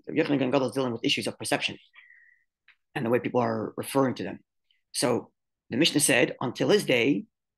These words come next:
a hammer could be heard in Jerusalem." The Mishnah didn't explain what it meant. So the Gemara explains, "B'chol Shal Moed," during Chol HaMoed. We explained this when we learned the Mishnah, but it comes from this little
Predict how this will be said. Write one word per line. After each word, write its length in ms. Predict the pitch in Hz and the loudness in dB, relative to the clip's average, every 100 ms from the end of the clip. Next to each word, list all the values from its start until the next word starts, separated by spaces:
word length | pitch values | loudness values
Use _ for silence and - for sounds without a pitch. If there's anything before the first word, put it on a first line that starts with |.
| _ _ _ _ _ _ 131 | _ _ _ _ _ _ -6
a 60 | |
hammer 400 | 113 175 202 160 | -2 0 4 2
could 160 | - 123 | 2 -2
be 100 | 131 | -2
heard 440 | 147 190 143 135 - | 4 6 6 2 0
in 420 | 185 156 139 135 - - | 0 2 0 -4 -10 -6
Jerusalem." 520 | 147 135 - 80 - _ _ _ _ _ _ _ _ - | -4 -2 -4 -8 -12 _ _ _ _ _ _ _ _ -20
The 480 | 196 233 - - - _ _ _ | -18 -18 -16 -16 -16 _ _ _
Mishnah 280 | 113 139 117 | -4 -4 -2
didn't 140 | 120 | -6
explain 260 | 101 - 113 | -8 -4 -2
what 100 | 110 | 0
it 60 | - | 4
meant. 280 | 185 - - _ _ _ _ - | 2 2 -6 _ _ _ _ -16
So 80 | - | -8
the 60 | |
Gemara 260 | - 143 165 | 0 4 4
explains, 540 | 107 143 175 214 208 - | 4 2 2 0 -4 -10
"B'chol 320 | - 190 170 | 0 2 4
Shal 160 | 180 156 | 4 4
Moed," 360 | 135 123 113 - _ _ _ - | 2 0 -2 -8 _ _ _ -6
during 200 | 135 127 | -4 -2
Chol 180 | 127 143 | 2 2
HaMoed. 420 | 123 120 95 - _ - _ _ | 2 0 -2 -8 _ -20 _ _
We 80 | 165 | -4
explained 280 | 165 170 165 | 0 4 4
this 100 | 135 | 2
when 100 | 120 | 0
we 60 | |
learned 120 | 127 127 | -2 0
the 60 | |
Mishnah, 300 | 131 156 120 | 2 2 0
but 180 | - 107 _ _ | -4 -8 _ _
it 80 | - | -12
comes 200 | - 139 | -6 -4
from 120 | 120 | -4
this 280 | 113 113 - _ | -4 -6 -10 _
little 360 | 120 113 104 | -6 -4 -6